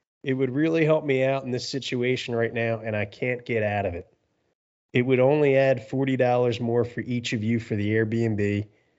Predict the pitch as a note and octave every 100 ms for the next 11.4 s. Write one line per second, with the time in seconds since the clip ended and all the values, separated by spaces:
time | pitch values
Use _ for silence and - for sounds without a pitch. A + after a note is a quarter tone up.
0 | _ _ A#2 G#2+ - C3 C3 C3+ B2+ B2+
1 | B2 - C3 - B2+ A#2+ A#2+ B2+ A2+ -
2 | G#2+ A2+ G#2+ A#2 B2 B2 A2 G2 G2+ -
3 | B2+ B2 C3 B2 A#2+ A#2 A#2 A#2 A#2+ A2+
4 | F#2+ G2 F#2+ - _ _ _ _ _ A#2
5 | A2 G#2+ A#2 A#2+ A2 A2+ A2 A2+ A2 F#2+
6 | G#2+ F#2+ F#2 E2 - _ _ _ _ _
7 | - G#2+ A#2 C3+ C3+ A2+ A2+ A2+ A2 -
8 | G#2+ G2 G2 G#2+ G#2+ G2+ G#2 G2 G2 G2+
9 | F#2 - _ _ _ _ _ - _ _
10 | _ _ _ _ _ _ _ _ - -
11 | F3 E3+ D#3+ D3